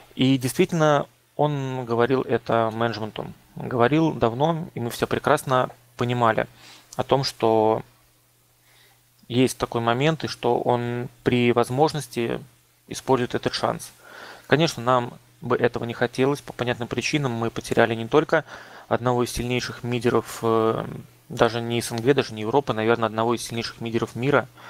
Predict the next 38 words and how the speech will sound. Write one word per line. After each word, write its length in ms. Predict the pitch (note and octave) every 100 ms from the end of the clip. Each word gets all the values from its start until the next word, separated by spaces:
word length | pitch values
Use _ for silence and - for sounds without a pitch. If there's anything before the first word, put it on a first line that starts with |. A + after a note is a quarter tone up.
| - - - _ -
но 240 | A2+ A2+
и 200 | - A#2
капитана, 600 | - - - D3 B2+ - - _
которого, 440 | - - A2 A2 A2+
в 120 | -
принципе, 440 | - B2+ - -
даже 180 | A#2 A2
до 80 | A#2
сих 160 | A2+
пор 220 | - C3+ C3+
мы 240 | A2 A#2+ - - _ -
не 140 | A2
можем 300 | A2+ A2 A2
заменить. 460 | G#2 G#2+ G#2 G#2 - - - - - - - - - - - - - -
А, 480 | A#2+ A#2+ A#2+ A#2 - - -
но 180 | - C#3+
мы 120 | E3+
его 100 | F3+
отпустили 400 | D#3+ C3+ - C#3+
без 160 | B2+ A2+
проблем, 500 | - A#2+ C3+ D3+ D3+ _ _ _ -
потому 320 | - A#2 A#2
что 720 | - A#2 A2+ A2+ A2+ A#2 G#2+
у 40 | B2+
нас 160 | A#2+
была 200 | A#2+ A#2+
договоренность, 760 | A#2 A#2+ A#2 B2+ C#3+ D3 - - _ -
мы 300 | C#3 B2 A#2
все 200 | - B2
понимали, 420 | A#2+ B2 C3 B2
как 200 | A#2 A#2+
это 180 | - A2+
важно 320 | A2+ A2+ A2
для 140 | A2
него, 340 | A#2 A2+ D3 D#3
и 160 | -
что 220 | - -
это 280 | A2 A2 A2